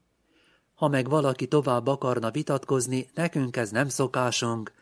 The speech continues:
sem Isten egyházának. A következő intézkedéssel kapcsolatban nem dicsérlek meg titeket,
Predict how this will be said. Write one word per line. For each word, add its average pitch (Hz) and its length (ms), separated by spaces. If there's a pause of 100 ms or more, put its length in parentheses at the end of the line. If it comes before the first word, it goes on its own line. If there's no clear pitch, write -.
(100)
sem 175 380
Isten 127 400
egyházának. 107 1040 (3000)
A 120 160
következő 135 600
intézkedéssel 123 1080
kapcsolatban 123 760 (280)
nem 165 280
dicsérlek 117 640
meg 113 180
titeket, - 640